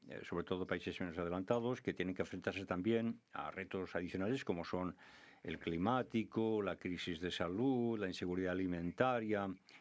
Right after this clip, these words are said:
y el incremento de la deuda y la carga que conlleva para África. Especialmente para los países menos adelantados, la S T I puede ser un factor que impulse, un factor clave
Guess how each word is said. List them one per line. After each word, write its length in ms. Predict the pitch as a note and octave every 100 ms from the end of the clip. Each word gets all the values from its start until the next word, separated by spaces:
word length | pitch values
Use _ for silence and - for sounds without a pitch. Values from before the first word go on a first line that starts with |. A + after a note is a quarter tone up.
| -
y 80 | -
el 100 | G2
incremento 520 | G2 G2 G2 G2 G#2
de 100 | G#2+
la 140 | F2+ E2+
deuda 420 | E2+ E2 D#2 D2 - -
y 100 | E2+
la 160 | E2
carga 280 | F2 F2+ F2
que 100 | F2
conlleva 360 | E2+ E2 D#2+ D#2+
para 240 | B2 F3
África. 480 | D3+ C3+ A#2+ B2 C3 D3 - _ - - - - _ -
Especialmente 800 | - G#2 B2+ A#2 C#3 A2+ F#2+ - _ _ _ _
para 200 | - E2
los 120 | E2
países 320 | - F#2 G2 F#2+
menos 200 | F2+ F#2+
adelantados, 680 | F#2 A#2 C3+ C3+ C#3 - _ _ _
la 140 | A2 B2
S 180 | C#3+
T 140 | B2 A#2+
I 180 | C3+ D#3+
puede 260 | B2 B2+
ser 280 | - B2 B2 -
un 540 | A2 A2+ A2 A2 A2 -
factor 400 | G#2+ - B2+ -
que 80 |
impulse, 480 | G#2 F#2+ A#2 G#2 -
un 80 | F2
factor 340 | G#2 - C3
clave 480 | - G#2 G2 F2 D#2